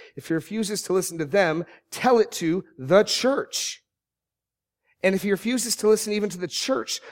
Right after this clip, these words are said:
let him be to you as a Gentile and a tax collector. Truly, I say to you, whatever you bind on earth shall be bound in heaven. Whatever you loose on earth shall be loosed in heaven." This is a direct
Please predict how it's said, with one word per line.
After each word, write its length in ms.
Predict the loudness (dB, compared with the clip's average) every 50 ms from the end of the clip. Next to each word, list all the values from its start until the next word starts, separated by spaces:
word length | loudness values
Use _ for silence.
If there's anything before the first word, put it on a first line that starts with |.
| -20 -6 _
let 160 | 2 4 4
him 100 | 4 2
be 120 | 2 0
to 60 | 0
you 100 | 2 2
as 80 | 2 2
a 60 | 0
Gentile 500 | -4 0 2 2 2 2 2 2 4 4
and 80 | 4 2
a 40 | -2
tax 400 | -4 -2 -2 -2 -2 -4 -6 -4
collector. 300 | 0 0 0 0 -2 -8
Truly, 460 | -12 -12 -10 -6 -4 -4 0 4 4
I 80 | 4 4
say 360 | 2 0 0 2 2 2 4
to 80 | 2 2
you, 440 | 2 0 0 0 0 0 -2 -2 -6 -14 -20 -20 -20 -20 -6 _
whatever 360 | 0 2 4 2 2 2 0
you 240 | 0 2 2 2 0
bind 640 | 0 4 6 6 8 8 8 8 6 4 0 0 4
on 340 | 6 6 8 8 6 6 4
earth 320 | 2 2 2 2 0 0 -4
shall 400 | -6 -2 4 6 8 8 8 8
be 160 | 6 2 -4
bound 380 | 0 0 2 2 2 2 0 -2
in 80 | -4
heaven. 320 | -4 -2 -4 -4 -4 -2 -4
Whatever 240 | -2 -4 -4 -4
you 120 | -4 -4 -2
loose 300 | 0 -2 -2 -2 -2 -2
on 160 | 0 0 2
earth 140 | 0 -2 -2
shall 200 | 2 2 4 4
be 100 | 4 2
loosed 280 | 2 0 -2 -2 -2
in 120 | -2 0 2
heaven." 260 | 2 2 2 0 -8 -14 -18 -20 -20 -20 _
This 160 | -10 -10 -8 -4
is 80 | -2
a 60 | -4
direct 480 | -2 0 4 6 6 6 6 4 0